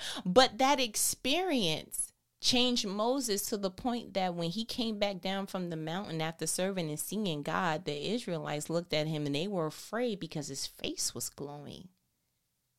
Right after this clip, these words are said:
So what about asking God for qu-, anything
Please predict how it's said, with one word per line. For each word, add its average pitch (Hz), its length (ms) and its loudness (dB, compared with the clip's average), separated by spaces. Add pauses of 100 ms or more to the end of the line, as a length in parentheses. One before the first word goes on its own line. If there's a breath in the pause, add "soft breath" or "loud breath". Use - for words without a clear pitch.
(720 loud breath)
So - 220 4
what 262 320 0
about 254 320 -2 (180)
asking 202 640 -2
God 156 540 -4 (840)
for 202 200 2
qu-, - 240 -14 (580)
anything 208 560 2